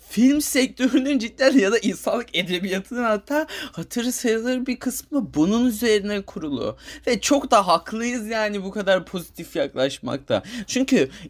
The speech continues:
iki bireyin, iki canlının birbiri içinde kayboluyor olması cidden çok şairane ve cidden çok özel bir şey. Ya mesela geçen şeyi fark ettim. Bence bir şeyleri merak edişimizin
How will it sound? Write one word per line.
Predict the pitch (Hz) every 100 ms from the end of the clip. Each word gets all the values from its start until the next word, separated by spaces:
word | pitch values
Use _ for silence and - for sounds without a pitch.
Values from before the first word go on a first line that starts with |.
| -
iki | 170 - 277 226 196
bireyin, | 220 247 247 165
iki | 135 - 254 180
canlının | 139 175 196 226 247 269 220 139
birbiri | 143 160 170 165 190 214 262
içinde | - - 226 226 214
kayboluyor | - 214 190 202 180 208 226 247
olması | 240 202 226 208 220 - 262 208
cidden | 277 285 - 254 202
çok | 202 208 190
şairane | - 190 185 190 196 247
ve | 247 214
cidden | 269 - 247 254 214
çok | 240 -
özel | 185 160 151 147 127
bir | 123
şey. | - - - - _ - - - -
Ya |
mesela | 285 294 254
geçen | 262 254 262 247
şeyi | - 208 214
fark | - 147 127 -
ettim. | 107 - 98 - _ - - - - _
Bence | 190 233 285 294 262 240 - _ 175 160
bir | 190
şeyleri | 240 269 247 214 240
merak | 220 165 151 190 208 214
edişimizin | 165 180 - 170 170 196 202